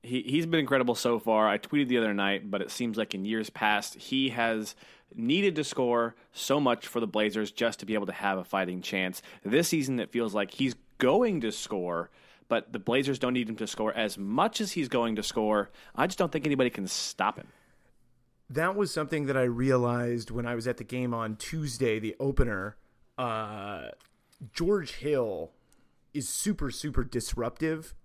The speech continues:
Speaker 2: defensively,
Speaker 1: Mm-hmm.
Speaker 2: and he got Dame in trouble a couple times, forced Dame into some turnovers, and still Damian had thirty-nine points and,
Speaker 1: <laughs> Right.
Speaker 2: and, and just balled. And it, it didn't
Speaker 1: Right.
Speaker 2: matter that George Hill, probably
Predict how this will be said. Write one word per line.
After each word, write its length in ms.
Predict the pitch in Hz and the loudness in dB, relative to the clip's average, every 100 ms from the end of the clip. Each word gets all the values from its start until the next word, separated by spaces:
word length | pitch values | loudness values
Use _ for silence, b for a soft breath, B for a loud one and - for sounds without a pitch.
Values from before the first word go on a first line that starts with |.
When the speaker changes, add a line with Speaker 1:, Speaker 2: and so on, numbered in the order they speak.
| - _ - | -20 _ -2
Speaker 2:
defensively, 760 | 147 - 131 95 156 170 170 b b b - | 0 2 0 0 -2 -2 -4 b b b -4
Speaker 1:
Mm-hmm. 60 | 143 | -2
Speaker 2:
and 280 | 135 123 120 | 0 -2 -4
he 80 | 156 | 0
got 200 | 151 - | 0 0
Dame 220 | 143 143 | -2 0
in 80 | 117 | -2
trouble 300 | - 170 170 | 0 0 2
a 40 | |
couple 220 | - 151 151 | 2 0 2
times, 380 | 160 147 139 | 2 2 0
forced 280 | - 147 131 | -2 -2 -2
Dame 200 | 143 135 | 0 0
into 120 | 131 117 | 0 -2
some 160 | 120 | -4
turnovers, 840 | 113 143 160 151 143 147 147 147 - b b b b b _ _ _ - | -6 -6 -2 0 2 2 2 -2 -8 b b b b b _ _ _ -4
and 140 | 170 - | -2 -2
still 280 | - 240 | 0 0
Damian 380 | 143 160 160 156 | 2 -2 -2 -2
had 160 | 147 127 | -2 -2
thirty-nine 460 | 151 143 139 131 | -2 0 0 4
points 540 | 120 147 127 127 - - _ _ _ - | 4 4 2 -4 -10 -14 _ _ _ -2
and, 600 | 156 143 135 131 127 117 | 2 2 2 2 0 0
Speaker 1:
<laughs> 40 | |
Right. 220 | 123 123 131 | -2 0 2
Speaker 2:
and, 280 | 151 139 - | 2 0 -2
and 160 | 151 139 | -2 0
just 240 | 143 117 | -2 0
balled. 480 | 123 165 170 69 - - | 2 2 2 -2 -10 -2
And 100 | 165 | 0
it, 100 | 160 | 0
it 140 | 170 147 | -2 -2
didn't 220 | 196 165 143 | -4 -2 0
Speaker 1:
Right. 120 | 208 | 0
Speaker 2:
matter 260 | 196 135 | 2 2
that 180 | 120 120 | 2 -2
George 260 | 123 147 135 | -2 -2 -2
Hill, 280 | 147 143 135 | 0 0 0
probably 760 | - 135 156 151 143 143 131 | -2 0 0 0 -2 -2 -4